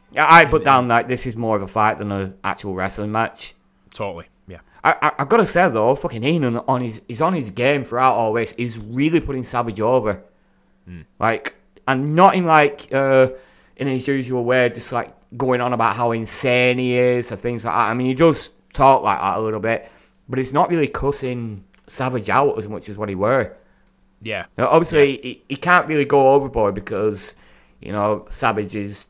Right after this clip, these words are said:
Speaker 1: Team W C W through and through. But,
Speaker 2: Mm-hmm.
Speaker 1: you know, he's still got his allegiance to Ric Flair, and Ric Flair and Savage are still enemies. So you expect Heenan, as the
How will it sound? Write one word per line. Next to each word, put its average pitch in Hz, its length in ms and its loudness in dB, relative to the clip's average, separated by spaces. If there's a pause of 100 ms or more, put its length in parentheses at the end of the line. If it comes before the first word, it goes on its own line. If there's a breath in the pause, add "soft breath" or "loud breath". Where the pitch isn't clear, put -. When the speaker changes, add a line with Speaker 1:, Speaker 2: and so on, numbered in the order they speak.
Speaker 1:
Team 117 240 -6
W 104 240 -6
C 104 220 -8
W 101 340 -4
through 104 220 -6
and 90 120 -10
through. 107 300 -4 (440 soft breath)
But, 113 300 -2
Speaker 2:
Mm-hmm. 127 120 -18 (260)
Speaker 1:
you 120 100 -6
know, 110 120 -2
he's 135 220 -6
still 160 400 2
got 143 300 2
his 139 320 -6
allegiance 123 580 -4
to 113 80 -12
Ric 117 200 -6
Flair, 113 500 0
and 107 220 -6
Ric 123 180 -2
Flair 123 380 0
and 113 160 -8
Savage 113 520 -4
are 104 80 -8
still 120 400 -2
enemies. 104 460 -4 (260 soft breath)
So - 140 -10
you 107 60 -6
expect - 400 -2
Heenan, 113 460 -4
as 107 280 -2
the 104 340 -4